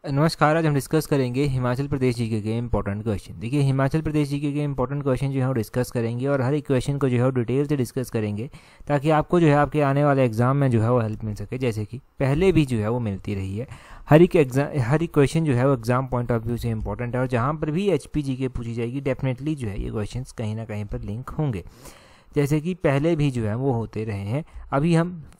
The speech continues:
क्वेश्चन नंबर वन से जो है वो स्टार्ट करेंगे। सबसे पहले क्वेश्चन को देखेंगे, ये मिंजर से रिलेटेड है, जो मिंजर मेला चंबा में होता है उससे रिलेटेड है और तीसरा दिन है आज, लगातार हम इसी के क्वेश्चंस मिंजर से रिलेटेड जो है वो अलग-अलग जान रहे हैं। बोलते हैं, "Which one of the following does not consist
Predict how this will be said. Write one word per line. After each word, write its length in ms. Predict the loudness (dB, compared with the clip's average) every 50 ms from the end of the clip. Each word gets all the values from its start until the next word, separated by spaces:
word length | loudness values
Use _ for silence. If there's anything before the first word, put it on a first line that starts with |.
| -8 -2
क्वेश्चन 240 | -2 -2 0 0 0
नंबर 180 | 0 0 2
वन 200 | 2 2 0 0
से 120 | -2 -2 -2
जो 100 | 0 0
है 100 | 0 0
वो 60 | 0
स्टार्ट 300 | -2 -4 -6 -6 -6 -6
करेंगे। 280 | -8 -6 -6 -4 -6 -4
सबसे 280 | -6 -8 -6 -6 -6
पहले 320 | -4 -2 -2 -2 -2 -2 0
क्वेश्चन 300 | 0 -2 0 -2 -4 -2
को 120 | -2 -4
देखेंगे, 460 | -4 -4 -6 -4 -4 -4 -4 -6 -8 -10 _ _ -20 -20 -20 -20 -20 -20 _ _ _ -2
ये 100 | 0 2
मिंजर 480 | 4 4 4 4 4 4 4 2 0 -4 -12 -12
से 220 | -4 -2 -2 -2
रिलेटेड 340 | 0 -2 -4 -4 -2 0 0
है, 80 | 0
जो 120 | 0 0 0
मिंजर 340 | 0 0 0 0 0 0 0
मेला 220 | 0 0 -2 -2
चंबा 340 | -2 -2 -4 -2 0 0 0
में 120 | 0 -2
होता 280 | -2 -2 -4 -4 -4 -2
है 80 | -2
उससे 440 | -2 -2 -4 -4 -4 -4 -4 -4 -6 -8
रिलेटेड 540 | -6 -4 -4 -2 -2 -4 -2 0 0 2 4
है 140 | 2 4 4
और 240 | 4 4 2 0 -4 -10 -18 -20 _ 0 2
तीसरा 320 | 2 2 4 6 4 6
दिन 180 | 6 6 6 6
है 180 | 6 6 4
आज, 220 | 4 2 2 0 0
लगातार 500 | 0 2 4 4 4 4 4 2 2 2
हम 220 | 2 0 -2 -4 -6
इसी 240 | -6 -2 0 0 0
के 160 | 2 2 0
क्वेश्चंस 600 | 0 0 0 2 4 4 4 4 2 0 0 -2 -4
मिंजर 340 | 0 2 2 4 4 4 2
से 180 | 2 0 -2
रिलेटेड 320 | -2 -4 -6 -10 -10 -10 -4
जो 120 | 0 0
है 100 | 2 2
वो 100 | 0 0
अलग-अलग 540 | -2 -2 -2 0 2 2 0 0 -4 -2 0
जान 260 | 2 2 2 0 -2
रहे 160 | -6 -8 -10
हैं। 140 | -10 -8 -2
बोलते 240 | -2 -2 0 0 0
हैं, 160 | 0 2 0
"Which 220 | 0 -2 0 0
one 220 | 2 2 2 4 2
of 180 | 2 2 2
the 180 | 0 0 0 0
following 480 | 0 0 0 -2 -2 -4 -6 -10 -2 2
does 280 | 4 4 4 2 2 0
not 320 | 0 0 -2 -6 -6 -6
consist 520 | -4 -4 -4 -4 -4 -4 -6 -4 -6 -8